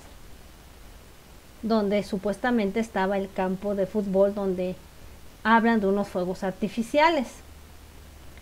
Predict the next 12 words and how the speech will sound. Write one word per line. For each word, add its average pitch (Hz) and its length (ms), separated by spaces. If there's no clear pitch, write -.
Y 233 140
entonces 311 1500
resulta 233 1040
que 240 160
eso 262 260
viene 240 480
en 220 160
simbología 208 680
de 214 120
Adán 196 340
y 220 140
Eva. 214 180